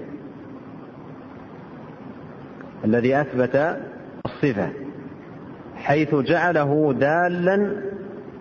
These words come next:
على التمثيل. يبدو لي أن به، يعني، زائدة، إلا أن تكون أثبتت به الصفة،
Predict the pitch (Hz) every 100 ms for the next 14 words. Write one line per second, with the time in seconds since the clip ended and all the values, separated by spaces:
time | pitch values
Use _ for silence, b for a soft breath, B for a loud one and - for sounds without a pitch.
0 | - - 127 143 139 143 123 123 120 -
1 | - 131 143 180 208 180 165 156 147 175
2 | 143 147 160 - - - - 113 101 110
3 | 110 98 - 117 - - - 117 113 143
4 | 143 139 160 165 170 160 143 143 139 160
5 | 160 - 190 190 131 131 117 120 131 120
6 | 127 120 120 - 113